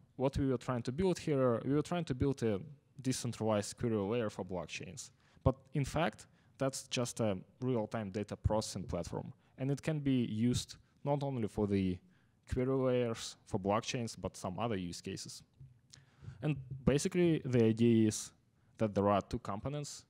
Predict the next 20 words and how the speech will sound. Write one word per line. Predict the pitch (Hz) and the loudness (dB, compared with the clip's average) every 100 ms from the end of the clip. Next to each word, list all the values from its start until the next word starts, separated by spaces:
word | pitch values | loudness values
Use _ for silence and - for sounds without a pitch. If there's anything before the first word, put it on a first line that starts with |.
| _ | _
One | 107 107 104 | -4 -2 -2
is | 101 | -2
a | 95 90 85 - | -2 -2 -4 -10
real-time | 104 104 113 127 120 113 | -4 0 0 0 -4 -4
component, | - 110 110 107 98 | -6 -6 -6 -6 -6
and | 95 95 | -6 -4
another | 98 98 87 | -2 -2 -2
is | 85 - - _ - | -6 -8 -14 _ -18
a | |
batch | 104 90 92 - | -12 -10 -10 -8
component. | 139 139 139 147 - _ - | -8 -8 -10 -12 -14 _ -10
And | 104 | -2
batch | 92 104 - | 2 2 0
component | 113 104 104 95 87 - _ - | -2 0 0 -2 -6 -10 _ -6
is | 98 90 - | -4 -4 -6
verifying | 95 92 - 90 85 | -4 -2 -2 -2 -2
the | 87 | -2
real-time | 92 92 107 117 | -4 -6 -6 -8
one. | 117 123 127 - _ _ _ - - - | -6 -8 -10 -16 _ _ _ -20 -12 0
And | 156 | 0